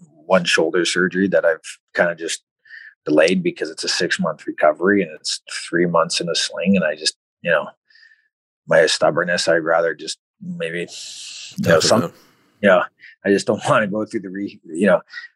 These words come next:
Speaker 1: and that's, that's the one thing that, you know, towards the end, like, you know, I see, you know, some athletes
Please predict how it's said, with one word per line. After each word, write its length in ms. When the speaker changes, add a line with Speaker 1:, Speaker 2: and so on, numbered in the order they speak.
Speaker 1:
and 80
that's, 380
that's 220
the 80
one 260
thing 260
that, 300
you 80
know, 280
towards 440
the 180
end, 280
like, 220
you 140
know, 100
I 80
see, 180
you 220
know, 160
some 220
athletes 640